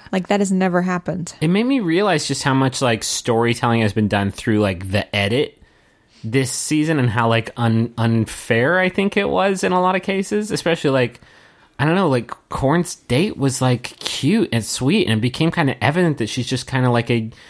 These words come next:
Speaker 2: like a, a very young person who, like, I don't think is evil, like the show is trying to make us believe, and it's just kinda
Speaker 1: Yeah,
Speaker 2: like a
Speaker 1: I mean, probably a little shallow.
Speaker 2: Maybe a little shallow, but, like, fucking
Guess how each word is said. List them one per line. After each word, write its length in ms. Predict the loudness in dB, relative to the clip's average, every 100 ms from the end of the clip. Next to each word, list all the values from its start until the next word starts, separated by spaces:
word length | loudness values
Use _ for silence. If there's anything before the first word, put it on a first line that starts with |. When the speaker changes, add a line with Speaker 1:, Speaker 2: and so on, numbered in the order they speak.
| -20 -20 _ -6
Speaker 2:
like 260 | -2 0
a, 80 | -2 -4
a 220 | -6 -4
very 360 | -4 0 0 2
young 340 | 0 0 0
person 640 | -2 -2 -2 0 0 2 0
who, 240 | 0 2
like, 380 | 2 2 0 -4
I 100 | -2
don't 240 | 0 -2 -2
think 220 | -2 0
is 240 | -2 -4 -4
evil, 540 | 0 0 0 0 2 2
like 160 | 0
the 100 | -2
show 240 | 0 0 0
is 100 | 0
trying 220 | -2 0
to 60 |
make 240 | 0 0 -4
us 100 | -6
believe, 560 | -6 -4 -2 0 0
and 100 | 2
it's 160 | 0 -2
just 200 | -4 -2
kinda 200 | -2 0
Speaker 1:
Yeah, 80 | 2
Speaker 2:
like 180 | 0 0
a 60 | 0
Speaker 1:
I 80 | 0
mean, 260 | -2 -4
probably 540 | -4 -4 -2 0 0 0
a 100 | 0
little 280 | 0 -2
shallow. 680 | -4 -4 -4 -2 -2 -4 -4
Speaker 2:
Maybe 140 | -2 0
a 20 |
little 140 | 0
shallow, 480 | 0 0 0 2 2
but, 120 | 0
like, 380 | 0 -2 -6 -10
fucking 640 | -10 -4 -2 2 2 0